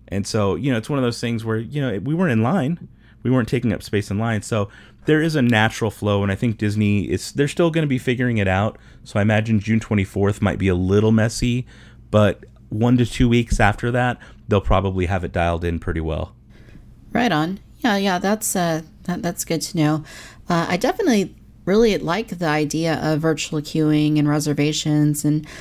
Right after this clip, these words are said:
Speaker 2: I think, you know, that might be the way to, to go going forward, not just with Star Wars Land, but Disneyland as a whole, 'cause I,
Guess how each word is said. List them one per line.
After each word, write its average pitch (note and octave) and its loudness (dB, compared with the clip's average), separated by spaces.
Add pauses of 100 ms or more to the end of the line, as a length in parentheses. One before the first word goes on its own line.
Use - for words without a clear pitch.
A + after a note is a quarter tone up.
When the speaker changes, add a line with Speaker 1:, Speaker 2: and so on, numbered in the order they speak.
(240)
Speaker 2:
I A3+ 0
think, A4+ -10 (140)
you A#3 6
know, A3+ 4
that A#3 2
might D#4 2
be C4+ 2
the A#3+ 6
way A3+ 4
to, G#3 0
to - -2
go D#3+ 0
going E3+ -2
forward, E3+ 0
not G3 0
just C#4 -4
with - 0
Star D3 -2
Wars G3 -4
Land, C#3+ 0
but C#3+ -2 (180)
Disneyland F3 0
as D3+ -2
a C#3 -2
whole, E3+ 0
'cause D#3 -2 (360)
I, - -2